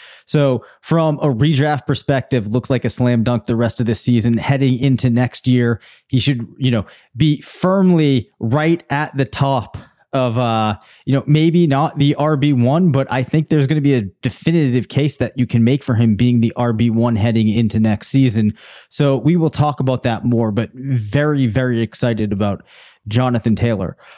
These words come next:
The final team that I wanted to highlight was the Minnesota Vikings, uh, and in particular,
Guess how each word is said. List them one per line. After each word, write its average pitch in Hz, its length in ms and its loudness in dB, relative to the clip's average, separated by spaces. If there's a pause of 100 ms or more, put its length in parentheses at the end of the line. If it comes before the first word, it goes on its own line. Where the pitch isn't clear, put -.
(140)
The 156 160 0
final 226 400 0
team 180 200 2
that 135 120 0
I 151 120 -2
wanted 151 280 0
to - 60 -2
highlight 123 560 -2
was 127 480 0
the 151 400 2
Minnesota 175 640 2
Vikings, 101 640 -4 (460)
uh, 131 420 0 (460)
and 160 480 0
in 208 200 2
particular, 135 1120 0